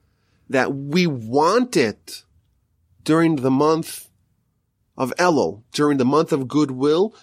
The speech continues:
during the month of desire, if we put in the effort, if we take the first step, if we dedicate our prayers to it, if we develop the will to receive it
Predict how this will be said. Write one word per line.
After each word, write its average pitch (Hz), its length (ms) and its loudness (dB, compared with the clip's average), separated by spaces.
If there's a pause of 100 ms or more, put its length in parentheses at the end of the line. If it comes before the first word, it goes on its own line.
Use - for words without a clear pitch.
during 160 120 2
the 160 60 2
month 175 160 2
of 135 180 -8
desire, 139 600 2 (120)
if 190 140 0
we 196 60 2
put 226 220 -2
in 226 100 2
the - 160 -2
effort, 180 480 -2 (200)
if 170 80 -6
we 190 60 2
take 240 200 -4
the 220 60 -2
first 226 300 -2
step, 220 400 -2 (200)
if 180 100 -8
we 208 100 0
dedicate 233 420 -2
our 185 140 0
prayers 254 580 0
to 180 200 0
it, - 280 -4 (180)
if 185 120 -4
we 226 80 2
develop 202 720 0
the 190 120 0
will 220 340 0
to - 120 -2
receive 226 460 2
it - 340 -4